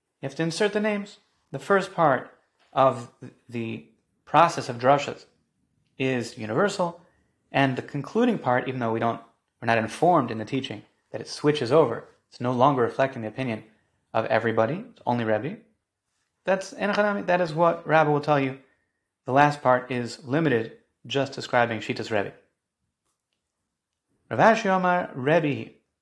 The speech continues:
Rav Ashi says it is Rebbe. Amasnisin Tani Mi Shechatzi Yavel Chatzi Ben Chayrin. But what do you do with our Mishnah? How are you gonna learn a Mishnah that's describing somebody who's half slaved and half freed? Bishlam Rabbo,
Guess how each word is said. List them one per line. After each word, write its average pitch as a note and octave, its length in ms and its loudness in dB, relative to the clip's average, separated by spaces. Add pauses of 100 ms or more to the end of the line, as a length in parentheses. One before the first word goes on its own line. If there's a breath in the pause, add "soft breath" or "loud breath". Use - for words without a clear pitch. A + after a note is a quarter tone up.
(260)
Rav C#3+ 220 4
Ashi D3 120 -6
says C#3+ 200 -2
it A#2+ 80 -4
is C#3+ 160 2
Rebbe. G#2+ 340 0 (640)
Amasnisin C3+ 500 -2
Tani E3 220 2
Mi D3 220 -2
Shechatzi C#3 360 2
Yavel D3 140 0
Chatzi - 260 0
Ben A#2+ 120 -2
Chayrin. C#3+ 400 0 (680)
But B2+ 100 2
what E3 80 6
do G#3 60 2
you F#3 40 -4
do F#3 60 4
with F3+ 100 4
our E3 80 4
Mishnah? G#3+ 360 -2 (540)
How F#3 440 0
are C#3 60 -2
you C#3 60 0
gonna E3 140 0
learn D3+ 120 4
a C3+ 40 2
Mishnah C3 420 -4 (600 soft breath)
that's A#2 160 -8
describing C#3 600 2
somebody C#3+ 220 -2
who's G#2+ 80 -8
half C#3+ 420 -2 (300)
slaved C#3 400 -2
and A2 80 -6
half B2+ 260 0
freed? A2+ 300 -8 (1600)
Bishlam A3 220 6
Rabbo, A#2+ 580 2